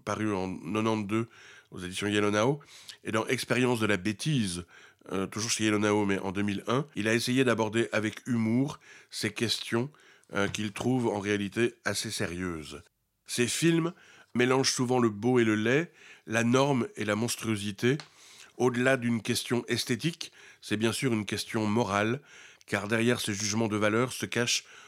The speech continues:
le paradigme du bien et du mal, c'est-à-dire une vision manichéenne du monde. Dans Adoration, donc, euh, son premier court-métrage après l'école,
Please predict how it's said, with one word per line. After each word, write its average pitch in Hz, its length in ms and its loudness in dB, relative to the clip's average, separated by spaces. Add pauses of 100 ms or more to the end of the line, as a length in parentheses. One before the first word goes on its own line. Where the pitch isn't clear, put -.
(120)
le 101 140 0
paradigme 113 640 -2
du 95 180 -6
bien 98 320 2
et 110 80 2
du 98 140 -2
mal, 110 320 0 (280)
c'est-à-dire 110 500 -2
une 101 120 2
vision 98 380 -2
manichéenne 110 720 0 (360)
du 101 240 -6
monde. 90 540 -2 (680)
Dans 127 440 2 (120)
Adoration, 123 720 0 (100)
donc, 104 220 -6
euh, 101 320 0 (420)
son 101 200 -6
premier 113 360 0
court-métrage 113 760 -2
après 104 280 -4
l'école, 131 460 2